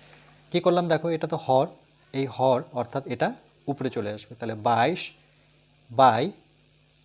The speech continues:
দুই, আবার বাইশ, সাত উপরে উঠলো, এই দুটো কেটে দিই, তাহলে থাকলো আমার কত? সাত বাই দুই। দুই দিয়ে যদি সাতকে ভাগ করি, তিন দুগুণে ছয়, সাত থেকে ছয় বিয়োগ করি এক, দশমিক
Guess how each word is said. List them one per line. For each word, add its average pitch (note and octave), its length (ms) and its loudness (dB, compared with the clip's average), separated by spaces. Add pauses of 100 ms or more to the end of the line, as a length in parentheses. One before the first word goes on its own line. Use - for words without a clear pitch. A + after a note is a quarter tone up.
(120)
দুই, B2+ 340 0 (880)
আবার C#3+ 160 6 (100)
বাইশ, D3+ 240 2 (360)
সাত C3 260 -2
উপরে C#3+ 180 -8 (120)
উঠলো, C#3+ 220 -6 (720)
এই C3 180 -2
দুটো C#3+ 220 -2
কেটে C3 240 -2
দিই, F3+ 120 -6 (360)
তাহলে A#2 180 -6 (100)
থাকলো C3 320 -4
আমার C#3+ 220 -4
কত? C#3 120 -8 (340)
সাত A#2 240 -4 (120)
বাই F3+ 140 2 (420)
দুই। G#2 140 -16 (960)
দুই D3 160 2
দিয়ে F#3+ 180 0
যদি G3 120 -2 (100)
সাতকে C#3+ 300 -2 (120)
ভাগ A#2+ 120 -6 (160)
করি, B2 180 -4 (1900)
তিন D3 220 -6
দুগুণে D#3+ 260 -2 (100)
ছয়, C#3 200 -4 (120)
সাত A#2+ 220 -2
থেকে D3 200 -4
ছয় B2+ 200 -4
বিয়োগ B2 180 -8
করি C3 120 -2 (180)
এক, B2 60 -6 (240)
দশমিক C3+ 360 -8